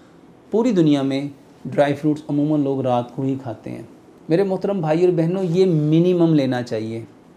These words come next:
और इसको maximum चबाना चाहिए। हमारी routine उलट है, हम maximum लेते हैं और minimum चबाते हैं। और सुबह जब हम स्टूल पास करते हैं तो उसमें सारे का सारा undigestive food particle के साथ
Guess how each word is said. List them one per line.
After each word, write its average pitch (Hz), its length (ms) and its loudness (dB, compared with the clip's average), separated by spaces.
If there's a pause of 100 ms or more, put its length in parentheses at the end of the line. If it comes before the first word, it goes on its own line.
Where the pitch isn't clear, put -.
(640)
और 170 140 8
इसको 202 320 2
maximum 185 840 2
चबाना 131 480 0
चाहिए। 120 500 -10 (460)
हमारी 156 260 6
routine 143 340 2
उलट 120 240 -4
है, - 140 -12 (920)
हम 185 120 6
maximum 190 600 6
लेते 202 300 6
हैं 269 340 0 (240)
और 151 80 4
minimum 156 440 4
चबाते 123 400 0
हैं। 147 140 -4
और 143 100 0
सुबह 175 440 6 (220)
जब 156 160 4
हम 175 320 0 (340)
स्टूल 196 340 2
पास 196 280 8
करते 170 280 0
हैं 180 100 0
तो 170 80 -2
उसमें 160 240 0
सारे 151 260 2
का 156 100 0
सारा 147 260 2
undigestive 143 680 0
food 156 280 0
particle 123 420 -2
के 127 100 -6
साथ 139 240 0